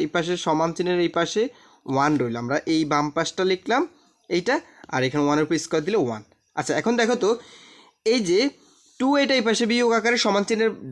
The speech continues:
বাম, আহ, ডান পাশে গেলে কী আকার ধারণ করবে? যোগ আকার, ঠিক আছে? তারপরে এখানে লিখতে পারি টু এক্স সমান, অর্থাৎ মাইনাস টু এসে গেলে প্লাস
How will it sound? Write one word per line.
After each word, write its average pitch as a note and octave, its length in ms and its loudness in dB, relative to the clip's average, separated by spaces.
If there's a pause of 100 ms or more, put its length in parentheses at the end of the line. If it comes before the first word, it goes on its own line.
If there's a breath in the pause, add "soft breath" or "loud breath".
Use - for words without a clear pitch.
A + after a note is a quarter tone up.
বাম, D#3+ 260 2
আহ, C#3 380 -4
ডান G3+ 140 2 (100)
পাশে B3 240 0
গেলে A#3+ 180 2
কী B3 60 0 (100)
আকার A#3 220 0
ধারণ A3 280 0
করবে? C4 180 0 (600 soft breath)
যোগ F#3 140 4 (100)
আকার, A2 180 -8 (180)
ঠিক G3 160 2
আছে? F3 140 -2 (360 loud breath)
তারপরে D3+ 320 0
এখানে F3 180 0 (220)
লিখতে D#3 280 -2
পারি D3+ 160 2 (160)
টু A3 80 0 (220)
এক্স - 180 -2 (240)
সমান, E3+ 340 2 (640 loud breath)
অর্থাৎ E3+ 200 0 (120)
মাইনাস F#3+ 320 2
টু A3+ 60 0 (140)
এসে G#3+ 160 0
গেলে A3+ 140 2 (320)
প্লাস D3 200 2